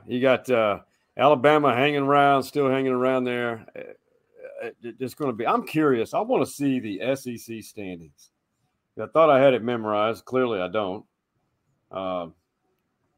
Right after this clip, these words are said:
I wanna see how Alabama can work their way back in. It, that, that'd be something. So, yeah,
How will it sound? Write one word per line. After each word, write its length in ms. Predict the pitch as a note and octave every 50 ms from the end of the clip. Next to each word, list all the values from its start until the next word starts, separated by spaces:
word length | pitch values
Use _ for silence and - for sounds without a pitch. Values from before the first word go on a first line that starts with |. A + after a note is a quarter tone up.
| _ _ _ _ _ _ _
I 80 | G#2+ C3+
wanna 200 | D3 C#3+ A#2+ G#2
see 280 | - C3 B2+ B2 A2+
how 200 | G#2+ G#2+ G2+ F2+
Alabama 520 | F2+ A2+ A2+ G2 F2+ F2+ G#2+ G#2+ G2+ G2+ F#2
can 320 | - E2 D#2+ D#2+ E2 F#2
work 280 | G#2+ C3 C3+ C3+ C3 -
their 140 | A#2+ A2+
way 240 | A2 G#2 A2 A2 G#2
back 300 | F#2 G2 G2 F#2+ F#2 -
in. 180 | F#2+ F#2 F2 F2
It, 220 | F#2 G#2 G2 F#2
that, 300 | F2 B2 C3+ A2+ G2 F#2
that'd 240 | G#2+ B2+ C#3+ C#3 A2
be 100 | B2+ A#2+
something. 460 | - - C3+ B2+ A#2+ - - F2+ E2+ - _ _ _ _ _ _ _ _ _ _ _ _ _ _ _ _ _ _ _ _ _ _ _
So, 160 | - C3 B2
yeah, 380 | A#2 B2+ C3+ B2+ G#2+ F#2 -